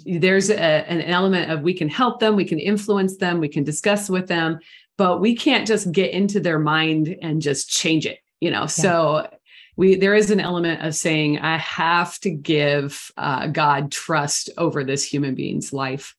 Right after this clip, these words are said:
Speaker 1: uh, ultimately." And then I'm there to be utilized to help them in life, to be an influencer, to be somebody they can rely on. But I am not there to,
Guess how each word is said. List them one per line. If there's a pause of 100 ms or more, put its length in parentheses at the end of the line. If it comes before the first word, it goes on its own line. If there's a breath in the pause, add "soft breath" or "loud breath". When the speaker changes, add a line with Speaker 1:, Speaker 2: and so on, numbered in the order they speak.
(440)
Speaker 1:
uh,
ultimately." (320 soft breath)
And
then
I'm
there
to
be (220 loud breath)
utilized
to
help
them
in
life,
to
be
an
influencer,
to
be
somebody
they
can
rely
on.
But
I
am
not
there
to,